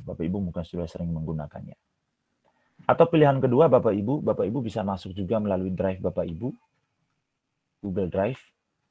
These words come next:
Ya. Google Drive itu, eh, sebagai pengganti ya, nanti ada teman-teman menjelaskan, sebagai pengganti dari bagaimana, eh, kita menyimpan banyak file, eh, pengganti flash disk. Selama ini kita menggunakan,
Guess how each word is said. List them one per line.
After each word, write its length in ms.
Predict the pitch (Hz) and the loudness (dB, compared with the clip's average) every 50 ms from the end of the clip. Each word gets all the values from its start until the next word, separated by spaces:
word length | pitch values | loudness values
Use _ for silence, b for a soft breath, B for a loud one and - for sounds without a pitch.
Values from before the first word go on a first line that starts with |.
| _ _ _ | _ _ _
Ya. 160 | - 101 - - - _ _ _ _ _ _ _ _ _ _ _ | -16 -16 -16 -16 -18 _ _ _ _ _ _ _ _ _ _ _
Google 320 | _ 110 117 120 123 120 113 | _ 2 4 4 6 6 8
Drive 240 | 120 120 117 123 | 6 6 6 4
itu, 480 | 135 117 - - 160 170 170 165 - - | -2 -4 0 2 4 4 4 4 2 0
eh, 140 | - 120 - | -2 -2 -2
sebagai 420 | - 117 107 110 104 95 117 110 | -2 0 0 2 2 4 2 2
pengganti 560 | - - 110 104 101 98 98 104 - 139 120 | 2 0 0 0 0 0 0 0 0 2 2
ya, 80 | 104 98 | 2 2
nanti 240 | 104 107 107 - - | 2 0 -2 0 0
ada 80 | 107 | 0
teman-teman 480 | - 104 101 95 92 92 98 95 95 92 | 0 -2 -4 -4 -4 -4 -4 -2 -2 -2
menjelaskan, 560 | 90 85 90 87 85 - - - 123 139 151 B B B B B B B B B B | -4 -2 -4 -4 -4 -6 -4 -4 -4 -4 -4 B B B B B B B B B B
sebagai 400 | - - 104 101 95 104 101 - | -10 -4 -2 0 0 0 0 0
pengganti 480 | 110 104 101 98 95 95 - 120 110 | -2 -2 0 0 -2 -2 -2 -2 -2
dari 320 | 101 98 95 92 98 98 95 | 0 -2 -2 -2 -2 -4 -4
bagaimana, 800 | 82 92 101 92 95 101 95 87 65 95 92 90 87 90 85 87 - - _ _ _ _ _ _ _ | -2 -2 -2 -2 -2 -4 -4 -4 -4 -2 -2 -2 -4 -4 -6 -8 -10 -14 _ _ _ _ _ _ _
eh, 240 | _ 90 87 85 85 82 - | _ -8 -6 -6 -6 -6 -8
kita 240 | 113 92 - 107 104 | -8 -6 -4 -4 -2
menyimpan 560 | 98 98 101 98 95 87 - 104 101 92 82 | -2 -4 -4 -4 -6 -4 -2 -2 -2 -2 -2
banyak 260 | 92 87 90 92 87 - | -2 -2 -2 -4 -6 -4
file, 400 | - 90 87 95 104 117 123 147 165 - _ _ 95 | -4 -2 -2 0 -2 -2 -4 -6 -12 -18 _ _ -14
eh, 180 | 90 87 85 92 - _ | -12 -12 -12 -12 -14 _
pengganti 480 | 92 92 85 87 87 85 82 - 92 85 | -10 -8 -6 -6 -6 -8 -8 -8 -8 -8
flash 320 | - - 123 131 - - | -6 -2 -2 -4 -4 -4
disk. 480 | _ 113 110 107 104 95 92 - - - | _ -2 -2 0 0 -2 -4 -6 -6 -6
Selama 220 | 92 90 87 - 92 | -4 -2 -2 -2 -2
ini 80 | 92 | -4
kita 240 | 87 - - - 92 | -4 -6 -6 -8 -6
menggunakan, 460 | 90 87 85 90 85 80 - 87 80 | -6 -6 -6 -4 -6 -6 -6 -8 -8